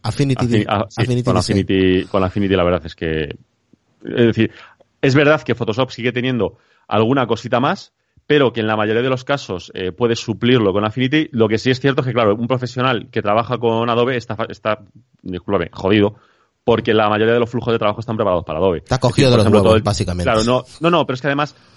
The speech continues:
Speaker 2: todo lo que tiene que ver con macros, procesos automatizados, plugins que vas, eso está todo preparado para Adobe. Entonces, claro, yo entiendo que a-, alguien que se dedica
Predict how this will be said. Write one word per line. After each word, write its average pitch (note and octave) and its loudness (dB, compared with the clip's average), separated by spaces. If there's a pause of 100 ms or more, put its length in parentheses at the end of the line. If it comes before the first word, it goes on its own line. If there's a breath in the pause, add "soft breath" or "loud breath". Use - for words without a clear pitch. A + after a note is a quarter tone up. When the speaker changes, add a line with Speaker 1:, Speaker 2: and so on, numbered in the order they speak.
(120)
Speaker 2:
todo C3 2
lo C#3+ 2
que C3 -2
tiene C3 -2
que C3 0
ver B2+ 2
con A2+ 0
macros, B2 -2
procesos A2 -12
automatizados, A2 -2
plugins A2+ -4
que - -8
vas, G#2+ -2 (140)
eso A2 -10
está F#2 -8
todo F2 -4
preparado D#2+ -2
para E2 0
Adobe. F2+ 4
Entonces, F#2 0
claro, G2 0 (200 loud breath)
yo A2 2
entiendo A#2+ 2
que G2 0
a-, G#2 -2
alguien A#2 -2
que F#2 -10
se F#2 -8
dedica F#2 -2